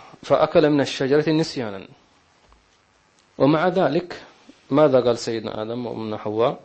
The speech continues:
قال: "ربنا ظلمنا أنفسنا". تمام؟ ولذلك جاءت المغفرة من الله سبحانه وتعالى. والمغفرة هذه ليس أن الله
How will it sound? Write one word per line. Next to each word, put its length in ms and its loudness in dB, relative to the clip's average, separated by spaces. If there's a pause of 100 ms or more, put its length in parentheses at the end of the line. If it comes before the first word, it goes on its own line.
(320)
قال: 280 -2
"ربنا 560 -2
ظلمنا 560 -2
أنفسنا". 600 -10 (1200)
تمام؟ 360 -6 (360)
ولذلك 420 2
جاءت 360 2
المغفرة 600 -2 (120)
من 200 -4
الله 300 0
سبحانه 400 -6
وتعالى. 480 -4 (720)
والمغفرة 640 2
هذه 340 0
ليس 280 0
أن 220 -2
الله 260 -2